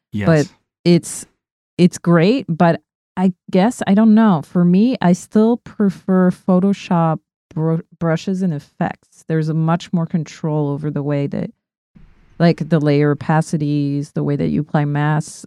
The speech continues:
Speaker 2: I find that you get more granular control. And for me, I just haven't found a w-, way that I, it looks quite right in Procreate. Like
Speaker 1: It's h-, yeah, no, I, I agree too. Like, I'm getting better and better. Like, I, I'm, I'm pushing myself more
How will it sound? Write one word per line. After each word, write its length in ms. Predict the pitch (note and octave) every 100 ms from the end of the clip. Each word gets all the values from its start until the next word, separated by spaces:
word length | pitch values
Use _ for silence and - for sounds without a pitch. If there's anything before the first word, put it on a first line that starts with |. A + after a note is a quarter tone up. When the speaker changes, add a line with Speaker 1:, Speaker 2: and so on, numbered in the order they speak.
| -
Speaker 2:
I 100 | D3+
find 380 | - D#3+ D#3 D3+
that 120 | C#3+
you 120 | - D3+
get 180 | D3+
more 280 | - D3+ D3
granular 520 | C#3 C#3+ D3 D#3 D3
control. 580 | D3 D#3 - D#3 C#3+ E3+
And 220 | - E3
for 200 | D3+ -
me, 280 | D3+ D3 F3
I 80 | D3+
just 220 | C#3 D#3
haven't 380 | - D#3 E3+ E3+ _ -
found 260 | D#3 D#3
a 40 | D3
w-, 180 | C#3 - _ -
way 220 | C#3+ D3
that 160 | C#3+
I, 180 | - C#3+ - _ -
it 140 | D#3+
looks 340 | D3 C#3+ D3+ -
quite 340 | - E3 C#3 -
right 300 | C#3+ C#3 - - -
in 180 | D3+
Procreate. 460 | - - - - - _ _ _
Like 220 | D#3 C#3 _ _ _ _ -
Speaker 1:
It's 260 | D3 C#3 -
h-, 160 | - - _ _ -
yeah, 180 | E3+ D#3+
no, 100 | E3
I, 160 | C#3+ D#3+
I 140 | D3+
agree 320 | D#3 C3 C#3
too. 260 | A2+ C3+ B2+
Like, 160 | A#2+ C#3
I'm 100 | E3+
getting 280 | E3+ D#3+
better 220 | C3 C3 C#3
and 100 | B2
better. 260 | B2 C3
Like, 140 | B2 A2+
I, 260 | B2+ B2+
I'm, 260 | C#3+ C#3 A2 C3
I'm 140 | B2
pushing 280 | - C3 C3+
myself 460 | A#2+ - A#2+ A2+
more 540 | B2 B2 A#2+ A#2+ A#2